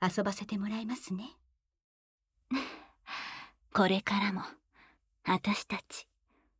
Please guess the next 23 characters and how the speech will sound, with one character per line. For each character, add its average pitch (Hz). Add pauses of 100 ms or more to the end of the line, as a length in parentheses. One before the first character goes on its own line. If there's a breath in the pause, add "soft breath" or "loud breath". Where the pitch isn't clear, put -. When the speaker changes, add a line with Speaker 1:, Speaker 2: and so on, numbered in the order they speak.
(220)
Speaker 2:
お 202
保 226
護 240
衛 247
生 233
処 240
理 233
委 -
員 240
会 185
の 160
二 -
人 254
の 208
性 185
欲 208
処 -
理、 214 (880 loud breath)
よ 185
ろ 202
し -
く 214
ね。 285